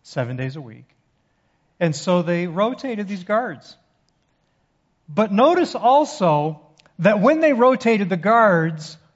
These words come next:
Paul had a captive audience, quite literally. Couldn't go anywhere. And so it gave Paul the opportunity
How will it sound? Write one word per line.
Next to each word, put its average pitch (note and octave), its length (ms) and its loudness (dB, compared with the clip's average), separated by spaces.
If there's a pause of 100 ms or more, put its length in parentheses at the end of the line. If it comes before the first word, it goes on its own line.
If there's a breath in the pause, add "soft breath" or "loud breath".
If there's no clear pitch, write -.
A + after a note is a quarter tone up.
(120)
Paul D4+ 360 6
had F#3 480 6
a F3 280 2
captive F#3+ 1040 2
audience, F#3 1080 0 (640)
quite A#3+ 400 2
literally. G#3 720 -2 (680)
Couldn't C#4 200 -4
go F4 160 2
anywhere. D#3 540 -4 (1160)
And C#3 140 -8
so D#3+ 200 -2
it D3+ 120 -4
gave D#3 300 -4
Paul F3+ 300 0
the F3+ 160 -6
opportunity D3+ 920 -8